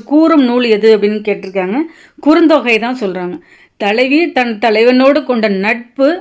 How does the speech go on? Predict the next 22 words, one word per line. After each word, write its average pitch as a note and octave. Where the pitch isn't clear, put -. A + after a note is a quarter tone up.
நிலத்தை C4
விட D4
பெரியது A3
என்று G#3
கூறும் B3
நூல் A#3
வந்து G#3+
குறுந்தொகை D4
அப்படிங்கிறாங்க. F3
எட்டு A3
தொகையில B3+
வந்து C4+
முதலாவதாக B3+
வந்து B3
தொகுக்கப்பட்ட D4
தொகை B3+
நூல். A#3
கொஸ்டின் C4+
வந்து C4
வித்தியாசம் B3
நல்லா A#3+
புரிஞ்சுக்குங்க. G#3